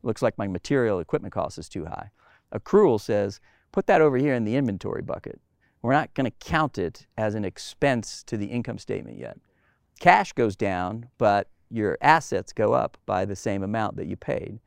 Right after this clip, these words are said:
So your balance sheet balances. And then when you draw the inventory down, that's when you hit the expense pattern. And that's really the issue with accrual that's beneficial, is it's a more true, accurate way of looking at how the company is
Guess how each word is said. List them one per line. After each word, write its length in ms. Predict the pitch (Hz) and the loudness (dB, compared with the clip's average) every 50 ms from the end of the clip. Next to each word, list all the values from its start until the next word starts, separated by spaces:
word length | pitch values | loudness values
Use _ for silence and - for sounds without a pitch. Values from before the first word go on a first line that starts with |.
| _ _ _ _ _ _ | _ _ _ _ _ _
So 140 | - - 117 | -2 0 2
your 140 | 110 104 | 2 4
balance 400 | 98 120 135 135 135 123 98 - | 4 2 2 2 2 -2 -4 -6
sheet 240 | - - 107 - - | -6 -6 -6 -4 -4
balances. 600 | 110 104 101 90 101 107 - - - - 104 - _ _ _ _ _ _ - | -4 -4 -4 -4 -6 -10 -12 -16 -16 -16 -16 -20 _ _ _ _ _ _ -6
And 100 | 107 110 | -4 -2
then 80 | 117 117 | 0 0
when 100 | 113 110 | 0 0
you 80 | 104 | -2
draw 500 | 101 101 110 110 123 127 131 131 131 127 | -4 -4 2 4 8 8 10 10 10 8
the 120 | 113 113 120 | 8 4 2
inventory 480 | 131 127 117 107 - 131 120 110 107 | 2 0 0 0 0 2 2 2 2
down, 560 | 107 123 147 147 131 113 104 110 110 107 - - _ _ _ _ _ _ - | 2 0 0 0 -2 -2 -4 -4 -6 -8 -10 -14 _ _ _ _ _ _ 4
that's 300 | 120 127 135 139 - - | 6 6 6 6 2 -2
when 140 | 117 107 | -2 -2
you 140 | 107 104 101 | -2 -2 -2
hit 160 | 104 123 104 - | -2 -4 -4 -4
the 140 | - 104 98 | -4 -4 -4
expense 480 | 90 - - - - 120 117 113 - | -4 -6 -6 -4 -2 -2 -2 -4 -6
pattern. 420 | - - 95 87 76 82 85 85 90 | -8 -8 -6 -6 -6 -8 -8 -8 -8
And 120 | 98 101 104 | -4 0 0
that's 220 | 123 156 - - | 0 0 0 -2
really 300 | 135 127 113 107 104 101 | -2 0 2 2 0 0
the 200 | 95 95 73 - | -2 -4 -4 -4
issue 240 | 110 104 - - 110 | -4 -6 -4 -6 -8
with 140 | 98 95 - | -8 -8 -10
accrual 480 | - - - - 120 113 110 101 92 | -12 -14 -6 -4 -2 0 0 0 0
that's 180 | 95 95 90 - | -4 -6 -8 -10
beneficial, 800 | 101 101 107 95 85 - - 110 101 - - - - 104 - _ _ _ _ _ _ _ | -6 -4 -4 -4 -4 -4 -4 -4 -6 -4 -8 -10 -10 -10 -12 _ _ _ _ _ _ _
is 100 | 113 110 | -4 -4
it's 140 | 110 101 - | -2 -2 -2
a 40 | 117 | 0
more 240 | 120 131 135 120 113 | 2 2 2 0 0
true, 640 | - - - - 147 147 139 139 135 131 123 120 - _ _ | -4 -12 -6 -2 0 2 2 2 0 0 -2 -6 -10 _ _
accurate 520 | - 107 107 110 - - 107 107 98 - - | -6 -6 -6 -6 -6 -4 -2 -2 -2 -2 -2
way 240 | 107 104 101 98 101 | 0 0 2 2 0
of 140 | 101 101 104 | -2 -4 -4
looking 320 | 107 101 - 104 98 95 | -6 -6 -4 -6 -6 -6
at 80 | 92 90 | -8 -8
how 180 | 110 117 117 | -6 -6 -6
the 80 | 110 101 | -6 -6
company 380 | - - 117 104 - 104 101 90 | -8 -8 -8 -8 -8 -8 -10 -10
is 100 | 80 | -10